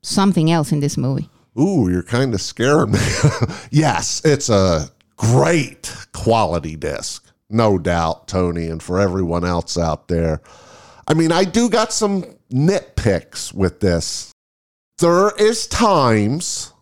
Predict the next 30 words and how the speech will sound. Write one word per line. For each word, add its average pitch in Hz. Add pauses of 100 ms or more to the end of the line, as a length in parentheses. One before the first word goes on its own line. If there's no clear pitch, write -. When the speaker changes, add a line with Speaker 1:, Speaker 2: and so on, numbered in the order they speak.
(280)
Speaker 2:
that, 127 (280)
especially 240
with 165
the 139
Sentinels, - (560)
it 180
just -
doesn't 170
work, 147
Phantom. 107
It's -
too 170
good. 147
It's 110
one 147
of 156
these 147
movies 135
where 127
it's -
too 156
good, 123
and 117
you 120
notice 120
how 110
fake -
the 98
robots 87
are. 82